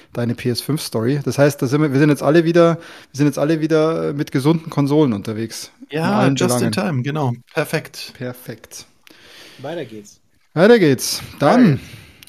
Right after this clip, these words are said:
Speaker 1: schauen wir mal. Dann ist wahrscheinlich, wenn wir das nächste Mal hier casten, ist wahrscheinlich schon fast Winter oder es ist der goldene Herbst. Wir werden sehen. Es ist auf jeden Fall nicht mehr so heiß wie heute. Ähm, und dann erzählen wir euch viele Ersteindrücke von den Games. Vielleicht auch schon irgendwas durch,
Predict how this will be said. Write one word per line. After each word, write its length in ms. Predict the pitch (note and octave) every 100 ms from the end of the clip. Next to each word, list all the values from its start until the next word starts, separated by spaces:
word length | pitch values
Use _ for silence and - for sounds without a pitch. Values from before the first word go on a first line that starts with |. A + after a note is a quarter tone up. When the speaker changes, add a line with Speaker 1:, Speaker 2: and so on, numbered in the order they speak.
| -
Speaker 1:
schauen 240 | - F3+
wir 80 | G#3+
mal. 200 | B2 B2
Dann 120 | C#3
ist 120 | D#3
wahrscheinlich, 380 | E3+ D3+ D#3+ C3+
wenn 80 | D3+
wir 80 | C#3+
das 60 |
nächste 320 | C#3 F3+ - E3+
Mal 280 | D3 D3 D3
hier 240 | C3 C#3
casten, 420 | - C3+ D#3+ D#3+
ist 100 | C#3
wahrscheinlich 400 | D3+ D3+ D3 C#3+
schon 220 | - C3
fast 300 | B2 C#3 -
Winter 380 | D#3 G3+ D3 F3
oder 220 | C#3 D3
es 160 | C#3+ -
ist 260 | C#3 - C#3
der 60 |
goldene 380 | C#3 D3 D#3 B2+
Herbst. 260 | C3 F3 D3
Wir 80 |
werden 220 | B2+ B2+ A#2
sehen. 240 | C#3 D3+
Es 80 | B2+
ist 60 |
auf 100 | C#3
jeden 120 | C3+ C3
Fall 100 | B2+
nicht 140 | C3+
mehr 120 | B2
so 100 | A#2+
heiß 240 | A#2 C#3 A#2+
wie 80 |
heute. 320 | A2 C#3 B2+ D3 - - - - - _ _ _ -
Ähm, 420 | C3 B2 B2 B2 - - _
und 180 | A#2+ A#2
dann 160 | C3
erzählen 400 | G3+ C3+ C3 C#3+
wir 140 | F3 D3
euch 420 | C#3 E3+ - - - - A#2
viele 240 | - F#3 D#3+
Ersteindrücke 540 | D#3+ C3+ A#2+ A#2+ A#2+
von 160 | - A#2
den 80 | A2
Games. 400 | A#2 F3+ - - -
Vielleicht 340 | B2 C3+ C3+
auch 60 | C3
schon 180 | C3+
irgendwas 360 | C3+ B2+ A#2+ -
durch, 280 | C#3 G3